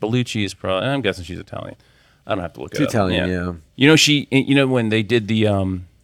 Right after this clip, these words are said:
Speaker 1: 'cause she speaks Italian, she speaks French, so when they did the, uh, foreign versions, she just dubbed herself.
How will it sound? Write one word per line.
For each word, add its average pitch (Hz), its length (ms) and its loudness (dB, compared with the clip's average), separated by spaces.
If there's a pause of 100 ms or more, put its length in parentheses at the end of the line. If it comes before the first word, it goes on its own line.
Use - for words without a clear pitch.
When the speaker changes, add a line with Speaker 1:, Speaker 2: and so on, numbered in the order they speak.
(140)
Speaker 1:
'cause 117 120 -2
she 127 100 2
speaks 127 320 -4
Italian, 113 240 2
she 98 100 -4
speaks 101 220 -6
French, 107 220 -2
so 107 140 -2
when 101 80 2
they 98 100 2
did 95 280 0
the, 95 440 -2 (100)
uh, 95 180 0
foreign 117 320 0
versions, 135 380 2
she 113 140 -2
just 95 180 -2
dubbed 95 220 0
herself. 65 360 -6